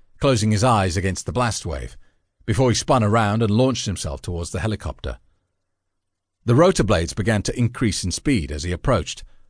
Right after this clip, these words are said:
and Blake leaned out of the aircraft, weapon steady as he waited for him. As he drew closer, he saw Blake swing his rifle to the left before a shout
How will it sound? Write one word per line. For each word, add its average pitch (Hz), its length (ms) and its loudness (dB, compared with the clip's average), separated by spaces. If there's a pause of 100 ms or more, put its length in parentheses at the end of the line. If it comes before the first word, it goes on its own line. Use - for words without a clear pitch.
(220)
and 90 100 -6
Blake 127 320 0
leaned 127 300 4
out 120 160 4
of 90 80 -4
the 78 140 -4
aircraft, 62 440 -12 (360)
weapon 107 320 0
steady - 560 -2
as 80 100 -8
he 90 60 -2
waited 101 340 -2
for 73 120 -12
him. 62 180 -18 (1200)
As 120 140 2
he 226 80 4
drew 220 180 4
closer, - 480 0 (340)
he - 80 -10
saw 135 240 4
Blake 123 420 0
swing 139 300 0
his 104 160 2
rifle 120 480 -2
to - 100 -20
the 104 120 -2
left 101 320 -4 (400)
before 123 260 2
a 98 60 2
shout 120 420 -2